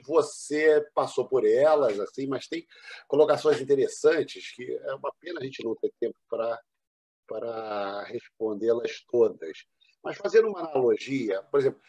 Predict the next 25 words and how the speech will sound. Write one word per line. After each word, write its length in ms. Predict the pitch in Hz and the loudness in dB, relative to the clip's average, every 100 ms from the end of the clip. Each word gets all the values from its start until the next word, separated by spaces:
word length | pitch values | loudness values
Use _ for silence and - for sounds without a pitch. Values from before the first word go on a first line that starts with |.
| _ _ - | _ _ -10
a, 260 | - - | -6 -4
a 40 | - | -4
pandemia, 920 | - 208 165 131 107 135 202 190 147 131 - | 0 0 2 -2 -2 -4 0 2 2 0 0
ela 480 | 135 160 202 190 - | 2 2 2 -2 -6
não 240 | 202 208 247 | -8 -6 -2
necessariamente, 720 | 226 - 139 123 156 190 - | -2 2 0 0 0 -2 -2
é 60 | |
o 20 | |
que 140 | - 107 | -4 -4
você 180 | 110 113 | -4 -2
falou 220 | 104 101 | -2 -2
até 120 | 101 | -2
agora, 320 | 95 147 - | 0 2 2
a 40 | - | 2
pandemia 580 | 180 180 147 127 202 | 4 4 4 2 2
não 140 | 170 196 | 4 4
necessariamente 440 | 165 143 123 175 | 4 2 2 2
é 40 | 220 | 0
o 80 | 147 | 0
vírus. 300 | 160 127 - | -2 -4 -2
O 200 | 143 202 | 4 6
Holocausto 800 | 170 - 175 220 240 - 139 | 6 4 0 2 0 0 -6
foi 320 | 139 - 147 147 | -4 0 2 0
uma 240 | 151 135 | -4 0
pandemia, 560 | 123 - 90 90 - | 0 0 -4 -10 -20